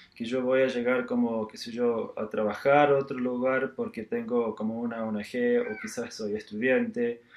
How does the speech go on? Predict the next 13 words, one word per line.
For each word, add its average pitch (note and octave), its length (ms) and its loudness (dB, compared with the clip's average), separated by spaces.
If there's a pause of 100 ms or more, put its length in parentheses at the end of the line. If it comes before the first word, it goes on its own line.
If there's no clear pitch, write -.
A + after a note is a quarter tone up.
(360)
Am, A2+ 720 0 (180)
este, A#2+ 800 -4
sol-, D#3+ 320 2
ese E3+ 200 4
proceso D#3+ 800 6 (320)
formal, C#3+ 800 4
eh, B2 320 2
es C3 180 -4
todo, C#3 580 8 (300)
todo C3+ 380 4
una B2+ 200 2
realidad, A#2+ 540 2 (360)
pero, B2+ 640 4